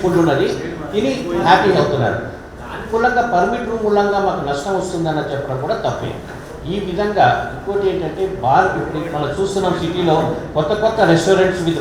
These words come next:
bars వస్తున్నాయి, ఎన్నో ఓపెన్ అవుతున్నాయి, ఎంతో ఇన్వెస్ట్ చేస్తున్నారు బార్ల మీద. అంటే వాళ్ళందరూ నష్టపోతారని కాదు కదా, వాళ్ళు కూడా ఫుడ్ మీద ఎక్కువ కాన్సన్ట్రేట్ చేసి లిక్కర్ మీద తక్కువ కాన్సన్ట్రేట్ చేసి వాళ్ళకి సర్వ్ చేస్తున్నారు కనుక వాళ్ళకి ఎప్పుడు కూడా ప్రాఫిటబిలిటీ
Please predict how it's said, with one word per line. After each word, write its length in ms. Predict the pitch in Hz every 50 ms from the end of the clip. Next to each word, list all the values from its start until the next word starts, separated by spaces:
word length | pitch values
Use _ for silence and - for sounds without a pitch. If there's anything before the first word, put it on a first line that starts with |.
| 127 143
bars 220 | 143 151 156 - 131 127
వస్తున్నాయి, 380 | 123 - 139 123 120 - 120 120 - - - - - - 123
ఎన్నో 180 | 135 180 226 240 233 208 196
ఓపెన్ 240 | - 202 196 180 170
అవుతున్నాయి, 360 | 160 - 139 123 110 95 - - - - - - - 127
ఎంతో 180 | 156 165 202 226 214 185
ఇన్వెస్ట్ 340 | 170 185 208 226 226 - -
చేస్తున్నారు 400 | 196 - 196 190 170 160 147 127 120 131
బార్ల 220 | 139 147 147 147 131 127
మీద. 120 | 117 95 92 - - - - - - -
అంటే 140 | 160 220 208 160
వాళ్ళందరూ 400 | 135 127 131 131 127 156 208 202 175 143
నష్టపోతారని 680 | 135 - 196 190 - 196 196 196 175 165 160 147 127 120 120
కాదు 160 | 117 120 - 104 101
కదా, 160 | 107 131 - 120 - - - - - -
వాళ్ళు 220 | 117 135 151 160 156 156 -
కూడా 140 | 160 170 190 185 -
ఫుడ్ 180 | - 190 196 247 233 233
మీద 100 | 220 214 185 165
ఎక్కువ 180 | 165 - 190 170 165 156
కాన్సన్ట్రేట్ 420 | 151 151 151 143 139 139 127 120 123
చేసి 240 | 117 113 - - 143 - - - - - - - - - - 135
లిక్కర్ 300 | 165 165 - 254 233 - 233
మీద 100 | 202 175 - -
తక్కువ 200 | 135 - - 214 202 -
కాన్సన్ట్రేట్ 420 | 165 151 139 - 143 127 123 113 - 107
చేసి 200 | 107 107 - 190 190 185 151
వాళ్ళకి 280 | 147 160 170 165 - - 160
సర్వ్ 160 | 160 190 190 170
చేస్తున్నారు 400 | 156 127 - 123 110 104 92 - - - - - - -
కనుక 180 | 139 196 - 226 185 147 127
వాళ్ళకి 340 | 139 180 208 214 - 151 147 165 170 - - 135 131
ఎప్పుడు 220 | 135 - 185 190 175 -
కూడా 180 | 160 165 175 208 - - - - - - - - - -
ప్రాఫిటబిలిటీ 580 | 113 139 151 - 208 208 208 196 196 190 190